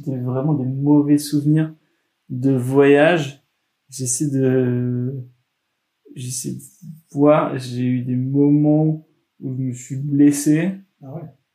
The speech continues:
Speaker 1: Mais, euh, c'était
Speaker 2: Dans
Speaker 1: pas
Speaker 2: un sport ou quoi ?
Speaker 1: En, ouais, en surfant.
Speaker 2: Ok.
Speaker 1: En gros, en gros, à un moment, donc je suis à Lombok, qui est à côté de Bali.
Speaker 2: Mhm.
Speaker 1: Et, euh, le,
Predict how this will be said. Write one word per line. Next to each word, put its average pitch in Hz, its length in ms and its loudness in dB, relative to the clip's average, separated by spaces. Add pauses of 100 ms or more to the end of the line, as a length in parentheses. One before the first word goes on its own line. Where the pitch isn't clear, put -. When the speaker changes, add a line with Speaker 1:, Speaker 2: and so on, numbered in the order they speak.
(160)
Speaker 1:
Mais, 127 440 -4
euh, 123 220 -6
c'était 123 320 -12
Speaker 2:
Dans 117 80 -10
Speaker 1:
pas 135 220 -2
Speaker 2:
un 127 40 -6
sport 165 340 -8
ou 160 40 -10
quoi ? 196 140 -12
Speaker 1:
En, 147 140 2
ouais, 160 160 6
en 151 160 4
surfant. 175 600 -6 (180)
Speaker 2:
Ok. 131 140 -18
Speaker 1:
En 139 60 -6
gros, 147 140 0 (320)
en 143 140 -2
gros, 165 240 4
à 151 60 2
un 143 40 0
moment, 147 460 -2 (100)
donc 123 100 -16
je - 40 -20
suis 127 100 -12
à 120 200 4
Lombok, 143 400 2
qui - 60 -8
est - 20 -6
à 123 40 -12
côté 123 200 -12
de 127 60 -8
Bali. 127 380 0
Speaker 2:
Mhm. 131 300 -12 (1300)
Speaker 1:
Et, 131 220 -2
euh, 120 360 -2
le, 123 800 0